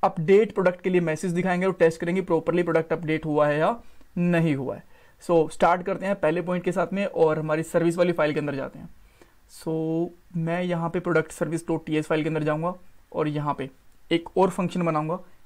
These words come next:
इसका मैं यहाँ पे नाम रख देता हूँ अपडेट प्रोडक्ट। और इसके अंदर ना हमारे पास इन्फॉर्मेशन भी आएगी।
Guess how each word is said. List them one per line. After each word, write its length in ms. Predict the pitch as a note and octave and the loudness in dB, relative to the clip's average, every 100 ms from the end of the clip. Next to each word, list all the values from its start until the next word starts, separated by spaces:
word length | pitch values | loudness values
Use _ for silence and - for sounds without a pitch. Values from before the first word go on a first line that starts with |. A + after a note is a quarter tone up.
| - | -16
इसका 280 | - - G#3+ | -10 -6 -4
मैं 120 | G#3 | -2
यहाँ 160 | F#3+ | -4
पे 100 | G3 | -2
नाम 280 | F3+ E3+ E3+ | -2 -2 -2
रख 100 | E3+ | -4
देता 180 | E3+ E3 | -4 -6
हूँ 80 | F3 | -6
अपडेट 460 | F3+ D#3+ D#3+ F#3 - - _ | -6 -2 0 0 -2 -14 _
प्रोडक्ट। 440 | E3 C3+ B2 - - - - _ _ - _ - - - - - - - - _ _ - _ _ _ - _ _ - _ _ - _ - - - - - - - - - | -4 -4 -6 -14 -20 -20 -20 _ _ -20 _ -20 -20 -20 -20 -20 -20 -20 -20 _ _ -20 _ _ _ -20 _ _ -20 _ _ -20 _ -20 -16 -14 -16 -18 -20 -20 -8 -6
और 160 | - G#3 | -4 -8
इसके 280 | - - | -6 0
अंदर 320 | B3+ G#3 G3+ G3+ | 2 2 0 0
ना 120 | A3+ | 0
हमारे 260 | F3+ F#3 | 0 0
पास 220 | F#3 G3 F3+ | 0 -2 -2
इन्फॉर्मेशन 540 | E3 F3 E3 E3 F#3 | -2 -2 -2 -2 0
भी 60 | E3+ | 2
आएगी। 260 | E3 G3 | 0 -4